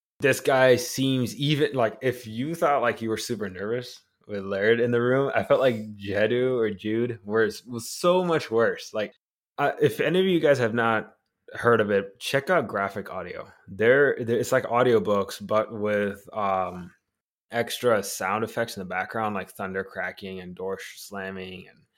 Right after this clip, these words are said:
you know, wind howling and stuff like that. And they have different voice actors for each character. Uh, they really do a good job at, like,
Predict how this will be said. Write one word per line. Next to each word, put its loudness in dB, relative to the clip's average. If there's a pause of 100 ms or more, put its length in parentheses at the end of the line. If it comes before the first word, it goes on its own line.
(240)
you -6
know, -2
wind -2
howling -2
and -6
stuff -6
like -4
that. 4 (400)
And -2
they 6
have 4
different -2
voice -6
actors -8
for -12
each -14
character. -6 (540)
Uh, 4
they 2
really 0
do -4
a -6
good -4
job -6
at, -4 (400)
like, -8